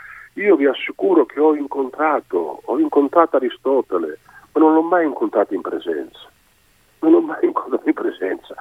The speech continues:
L'ho incontrato grazie al signor Gutenberg che ha inventato, eh, la stampatrice. Cosa voglio dire?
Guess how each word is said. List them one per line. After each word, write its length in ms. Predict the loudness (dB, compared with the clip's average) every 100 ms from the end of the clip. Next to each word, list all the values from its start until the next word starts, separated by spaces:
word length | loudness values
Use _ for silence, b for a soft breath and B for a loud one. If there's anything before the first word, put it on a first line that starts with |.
| B B
L'ho 80 | 2
incontrato 340 | 2 0 0
grazie 300 | 0 -2 -4
al 60 | -4
signor 200 | -2 -2
Gutenberg 540 | -4 -4 -2 -2 -4 -6 b b
che 200 | -18 -4
ha 20 | -2
inventato, 580 | 0 0 2 0 0 -12 B B -4
eh, 140 | 0
la 160 | 2 2
stampatrice. 680 | 2 0 0 0 -4 -8 -12
Cosa 240 | -6 -2 2
voglio 220 | 4 4
dire? 260 | 4 2